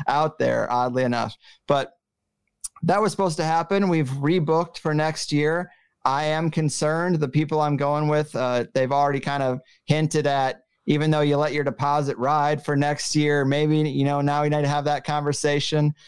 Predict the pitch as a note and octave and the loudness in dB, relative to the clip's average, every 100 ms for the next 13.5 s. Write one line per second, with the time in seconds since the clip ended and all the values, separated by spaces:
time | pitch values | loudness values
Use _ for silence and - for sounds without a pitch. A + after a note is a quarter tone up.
0 | - - F#3 F3+ F3 G#3 B3 B3 G#3 F#3+ | -10 -4 0 2 2 2 0 2 0 2
1 | F3 F3 F3+ F3 E3+ E3+ D#3 E3+ E3 C#3+ | 0 2 0 0 0 -2 -2 0 2 0
2 | C3 B2 A2+ A2 A2+ A#2 - B2+ B2 B2 | -2 -2 0 0 0 -2 -2 -2 0 0
3 | B2 D3+ G#3 C#3+ B2 B2+ D#3+ D#3 - C#3+ | 2 2 2 0 -2 -2 0 -2 0 -2
4 | D3+ C#3+ C#3 B2+ - A2+ - D3+ D3 C#3+ | 0 0 0 -2 -2 -4 -2 0 0 0
5 | D3+ C#3+ C#3 C3 _ _ _ _ - - | 0 2 0 -2 _ _ _ _ -10 -2
6 | C3 D#3+ D#3 D#3 D3+ D3+ - E3 D3 - | 0 0 0 -2 0 -2 0 0 0 -2
7 | C#3 C3 A#2 A#2 A#2 A2+ - A#2 A#2+ D#3 | -2 -2 0 2 2 0 -4 -6 -2 0
8 | E3+ F3+ F3+ D#3 C#3 - F#3+ F#3+ G3 G3+ | 2 2 0 0 -2 -2 -4 -2 -2 0
9 | G3 F3 C3+ D3 E3 E3 D#3+ D#3 E3 D#3+ | 0 0 0 0 0 0 0 0 0 0
10 | D#3 E3+ A3 G3+ G3 D#3+ - E3 C3+ A#2 | 0 2 2 0 0 0 -2 -2 -2 -6
11 | - G#2 - B2 D#3+ E3 E3+ D#3+ C#3+ D3+ | -2 -4 -2 -2 0 -2 -2 -2 0 2
12 | D3+ D3 D3 _ _ _ - B2+ A#2+ A#2 | 2 0 -2 _ _ _ -4 -2 -2 -4
13 | - D3 C#3+ C3+ B2+ | -2 2 2 2 -2